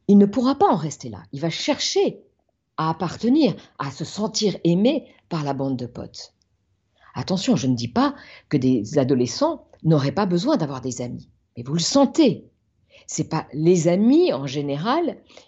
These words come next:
ou les potes qui leur donneront tous les bons conseils. Donc il est important construire cette relation, euh, voilà, saine, bonne,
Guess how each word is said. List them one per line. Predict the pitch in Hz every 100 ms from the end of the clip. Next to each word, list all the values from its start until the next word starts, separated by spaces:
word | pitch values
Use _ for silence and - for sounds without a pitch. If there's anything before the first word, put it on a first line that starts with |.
| _ -
ou | 170
les | 147 131
potes | - 339 370 - - -
qui | -
leur | 156 131
donneront | 143 143 170 277
tous | 269
les | 180 151
bons | 202 262
conseils. | 226 180 180 - - - _ _ -
Donc | 175
il | 233
est | 247 247
important | 349 339 330 247 - - 269 302 _ _ _ _ 170
construire | - 302 302 - - 254 214 139 - - - -
cette | - 170 -
relation, | 208 202 185 - - 180 147 - _ _ _ _ _ _ -
euh, | 120
voilà, | 123 143 139 -
saine, | - - - 202 202 175 -
bonne, | 139 135 185 202 196